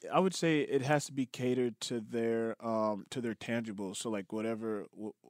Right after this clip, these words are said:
like, if they're tall, s-, strong, or fast. So for me, how I play corner, um, I don't think a guy like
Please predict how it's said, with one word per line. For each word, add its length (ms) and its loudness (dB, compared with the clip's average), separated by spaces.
like, 300 -12
if 140 -8
they're 300 -4
tall, 420 6
s-, 180 -4
strong, 420 2
or 60 -4
fast. 380 0
So 100 -4
for 160 0
me, 160 2
how 200 6
I 100 4
play 180 -2
corner, 420 -4
um, 340 2
I 140 4
don't 220 2
think 420 -4
a 60 0
guy 240 2
like 200 2